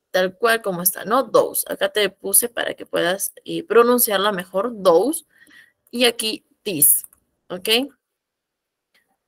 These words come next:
Eh, en este caso, tú dirías de repente, como tiene dos es, y es des, mm, suena mejor o se pronunciaría des, pero no, la que se pronuncia de esa manera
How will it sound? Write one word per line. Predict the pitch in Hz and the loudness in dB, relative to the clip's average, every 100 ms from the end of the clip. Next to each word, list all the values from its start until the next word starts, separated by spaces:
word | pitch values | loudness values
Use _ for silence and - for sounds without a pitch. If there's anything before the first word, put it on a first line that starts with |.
| _ _ _ _ _ _ 214 | _ _ _ _ _ _ -4
Eh, | 214 208 202 196 196 190 - | -2 0 0 0 0 -2 -4
en | 214 247 | 0 2
este | 294 285 | 4 2
caso, | 285 254 233 240 247 | 4 6 6 4 0
tú | - 220 | -2 -8
dirías | 208 196 196 196 | -6 -4 -4 -2
de | 180 | -6
repente, | 175 190 196 | -6 -8 -8
como | 175 170 | -8 -8
tiene | 175 202 190 | -6 -4 -4
dos | 180 190 190 - | -2 -2 -2 -4
es, | 208 196 185 - _ _ _ _ | -4 -2 0 -2 _ _ _ _
y | 165 | -10
es | 175 - - | -8 -8 0
des, | 214 202 190 - - _ _ _ _ _ | 2 2 0 -4 -10 _ _ _ _ _
mm, | 202 202 | -8 -4
suena | - 233 226 214 | 0 2 2 2
mejor | 185 185 220 220 196 196 | 0 -4 0 2 2 -2
o | - 175 165 | -4 -2 2
se | 180 185 | 2 0
pronunciaría | - 185 185 185 196 214 | -4 -6 -2 -2 0 0
des, | 185 226 196 - - - | 2 4 4 4 0 -2
pero | 151 143 | -10 -4
no, | 214 185 - | -2 -2 -4
la | 170 | -6
que | 180 | -4
se | 175 | -6
pronuncia | 170 180 262 269 220 | -4 -2 0 0 -2
de | |
esa | - 196 | -2 -2
manera | 208 233 220 185 220 | -2 -2 -2 -2 -4